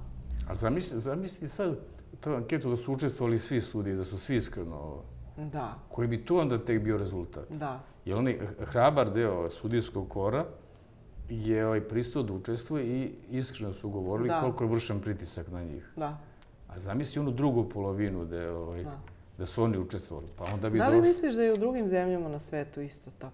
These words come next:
Speaker 2: pojava, ovaj, postoji?
Speaker 1: Da, ali ne, ne, ne na to osnovnom nivou. Jer ako na osnovnom nivou nemaš pravila igre, onda to sve puca, onda sve prilazi u anarhiju.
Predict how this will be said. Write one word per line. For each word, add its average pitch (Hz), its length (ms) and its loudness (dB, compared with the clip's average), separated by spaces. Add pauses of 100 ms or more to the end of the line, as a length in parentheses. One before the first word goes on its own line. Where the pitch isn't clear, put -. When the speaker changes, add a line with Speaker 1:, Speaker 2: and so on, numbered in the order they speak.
Speaker 2:
pojava, - 380 -10 (1200)
ovaj, 131 460 -12
postoji? 131 500 -6 (920)
Speaker 1:
Da, 101 240 2
ali 92 200 2
ne, 107 120 -2
ne, 117 220 2
ne 117 160 0
na 147 140 0
to 143 160 0
osnovnom 123 460 0
nivou. 82 360 -6 (800)
Jer 95 120 -2
ako 95 220 -2
na 104 80 2
osnovnom 143 400 2
nivou 117 320 4
nemaš 110 300 0
pravila 104 420 0
igre, 101 280 0
onda 95 220 -2
to 95 180 -6
sve 117 180 -6
puca, 117 320 -6 (140)
onda 90 180 -10
sve 107 220 -6
prilazi 104 420 -6
u 139 60 -2
anarhiju. 127 480 -4